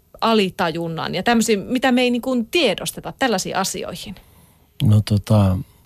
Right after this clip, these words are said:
Speaker 2: eh, ehkä sen kyselyn avulla jonkin verran ja siihen myöhemmin, kun sitten jutellaan, jos ihminen käy useamman kerran, niin siinä sitten paljastuu usein sellaisia asioita,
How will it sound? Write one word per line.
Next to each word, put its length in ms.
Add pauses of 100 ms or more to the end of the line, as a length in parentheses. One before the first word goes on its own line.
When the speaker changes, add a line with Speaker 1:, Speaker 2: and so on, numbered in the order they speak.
(360)
Speaker 2:
eh, 320
ehkä 200
sen 140
kyselyn 480
avulla 420 (420)
jonkin 340
verran 200
ja 60
siihen 160
myöhemmin, 460
kun 100
sitten 240
jutellaan, 320
jos 140
ihminen 280
käy 120
useamman 440
kerran, 320
niin 80
siinä 280
sitten 280
paljastuu 560
usein 240
sellaisia 420
asioita, 380